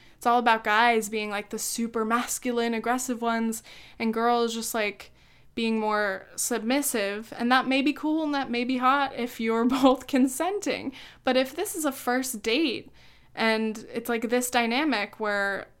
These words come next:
she wasn't into it, she wasn't down, then it's not hot.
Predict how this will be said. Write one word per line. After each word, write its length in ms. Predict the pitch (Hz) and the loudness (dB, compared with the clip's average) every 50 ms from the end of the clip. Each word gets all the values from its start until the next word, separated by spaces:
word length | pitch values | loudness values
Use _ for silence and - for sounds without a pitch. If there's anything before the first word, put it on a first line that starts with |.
| - - | -20 -16
she 580 | - - - - - - 277 277 277 269 262 | -12 -10 -8 -6 -4 0 0 2 2 2 0
wasn't 800 | 247 208 208 214 220 247 254 254 247 233 226 - - - - - - - _ _ _ - - - | 0 0 2 2 2 2 2 0 0 -2 -4 -8 -10 -10 -10 -12 -14 -20 _ _ _ -20 -10 -2
into 340 | - 262 320 339 339 - 214 | 0 2 2 2 0 -2 -6
it, 200 | - - - - - | -8 -8 -10 -12 -10
she 200 | - - - 233 | -8 -6 -4 -2
wasn't 640 | 226 247 247 262 262 254 233 - - - - - | 0 0 0 2 0 -2 -2 -6 -12 -20 -20 -10
down, 640 | - 220 226 349 427 370 - 120 98 107 131 262 254 - - - - - _ _ - - - - _ _ - | -2 2 2 2 4 2 0 -2 -2 -4 -6 -6 -8 -8 -14 -20 -20 -20 _ _ -20 -20 -20 -20 _ _ -2
then 160 | - 269 269 | 0 2 2
it's 160 | 277 277 - 277 | 2 2 0 0
not 260 | 294 359 403 370 285 | 0 0 0 -2 -2
hot. 520 | - - 254 226 185 - - - - - | -2 0 0 0 0 0 -4 -10 -14 -14